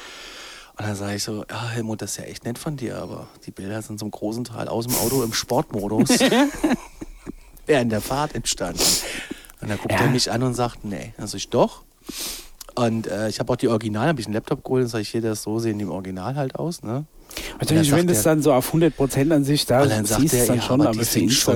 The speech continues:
Speaker 2: Instagram
Speaker 1: für Autofahren
Speaker 2: Ja.
Speaker 1: Und er hat gedacht, ich stehe da mit dem Stativ irgendwo,
Speaker 2: Nee,
Speaker 1: ne?
Speaker 2: wenn, wenn Licht an ist mittlerweile. Kommt immer drauf an, wie groß das Bild oder was du verwenden willst von dem Bild
Speaker 1: Ja.
Speaker 2: hinterher.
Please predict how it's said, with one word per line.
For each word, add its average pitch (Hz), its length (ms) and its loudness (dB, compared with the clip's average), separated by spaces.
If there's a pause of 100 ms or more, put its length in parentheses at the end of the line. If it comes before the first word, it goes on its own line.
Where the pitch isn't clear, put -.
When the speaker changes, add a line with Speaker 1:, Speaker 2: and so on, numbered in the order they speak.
Speaker 2:
Instagram 120 200 0
Speaker 1:
für 113 260 2 (180)
Autofahren 143 840 0 (920)
Speaker 2:
Ja. - 160 -10
Speaker 1:
Und 107 80 0
er 113 180 2
hat 110 80 0
gedacht, 117 220 -6
ich - 60 0
stehe 113 160 -2
da 110 80 0
mit 104 120 -2
dem 101 80 -8
Stativ 117 460 -6
irgendwo, 92 280 -6
Speaker 2:
Nee, 117 400 2
Speaker 1:
ne? 107 60 0
Speaker 2:
wenn, 117 360 2
wenn 120 180 0
Licht - 240 -4
an 127 180 0
ist - 320 -6
mittlerweile. 120 680 0 (500)
Kommt 135 140 4
immer 165 100 6
drauf 165 140 2
an, 143 260 4
wie 143 100 2
groß - 320 0
das - 80 -6
Bild 156 220 2
oder 123 200 4 (240)
was - 180 -2
du 135 60 0
verwenden 131 440 0
willst 139 180 2
von 139 140 2
dem 127 140 4
Bild 127 260 0 (280)
Speaker 1:
Ja. 101 360 -6
Speaker 2:
hinterher. 117 500 2